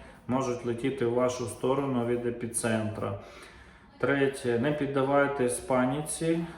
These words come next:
слідуйте до найближчого укриття, це до бомбосховища, можуть підійти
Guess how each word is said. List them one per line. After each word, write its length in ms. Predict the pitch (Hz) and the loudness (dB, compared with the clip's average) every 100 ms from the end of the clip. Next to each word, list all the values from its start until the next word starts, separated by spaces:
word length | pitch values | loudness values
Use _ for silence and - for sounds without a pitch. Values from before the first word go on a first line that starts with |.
| - | -8
слідуйте 560 | 127 139 143 135 120 | -2 0 0 0 0
до 300 | 117 127 131 | 0 2 2
найближчого 1040 | 127 120 117 127 123 - 120 113 107 110 107 | 4 2 2 2 2 0 -2 -2 0 0 0
укриття, 960 | 107 110 110 - 117 117 - 135 160 | -2 -4 -6 -2 0 0 0 2 2
це 320 | - 127 123 117 | 0 0 0 0
до 160 | 107 120 | 0 2
бомбосховища, 1080 | 120 123 117 110 - 135 147 143 135 - | 4 4 4 0 0 2 4 2 -2 -4
можуть 580 | 123 131 131 131 120 - | 0 0 0 0 -2 -4
підійти 800 | 120 113 117 117 - 135 131 123 | -6 -2 -2 -2 0 0 2 -2